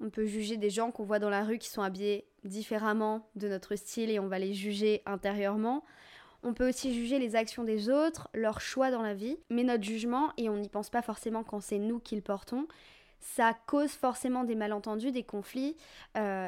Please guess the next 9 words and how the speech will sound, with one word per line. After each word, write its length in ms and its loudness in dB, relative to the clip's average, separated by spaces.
et 100 0
même 180 -2
de 80 -2
la 120 2
négativité 1080 0
ou 80 -2
de 60 -2
la 120 2
tristesse 640 -4